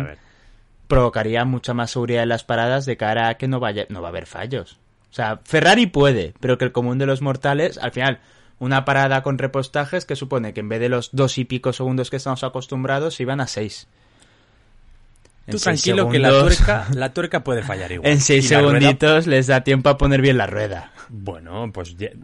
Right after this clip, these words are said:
Speaker 1: ya, ya veíamos fallos de, de, de apretar las ruedas
Speaker 2: Sí.
Speaker 1: cuando
Speaker 2: Y a
Speaker 1: había
Speaker 2: Ferrari
Speaker 1: repostaje.
Speaker 2: nunca se le ha ido la manguera,
Speaker 1: Y a
Speaker 2: ni
Speaker 1: Ferrari
Speaker 2: nada.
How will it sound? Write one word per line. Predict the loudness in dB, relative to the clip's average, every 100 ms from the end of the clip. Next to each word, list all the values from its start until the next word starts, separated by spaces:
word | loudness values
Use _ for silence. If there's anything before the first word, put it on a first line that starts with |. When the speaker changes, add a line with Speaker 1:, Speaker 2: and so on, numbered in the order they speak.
| -12
Speaker 1:
ya, | -6 -4 -4 -6
ya | -6
veíamos | -4 -2 -2 -2 -6
fallos | -6 -6 -6 -8
de, | -10 -8 -10 -12 -16 _
de, | -20 -12 -8 -8 -8 -6 -8
de | -10 -10
apretar | -8 -10 -6 -6
las | -4 -6
ruedas | -4 -2 -2 -6
Speaker 2:
Sí. | -6
Speaker 1:
cuando | -6 -2 0
Speaker 2:
Y |
a |
Speaker 1:
había | 2 2
Speaker 2:
Ferrari | 2 4 4
Speaker 1:
repostaje. | 2 0
Speaker 2:
nunca | 0 0
se | 2
le | 2 4
ha | 4
ido | 4
la | 2 2
manguera, | -2 0 2 4 4 4
Speaker 1:
Y | 4 4
a |
Speaker 2:
ni | 2
Speaker 1:
Ferrari | 0 0 0
Speaker 2:
nada. | 0 0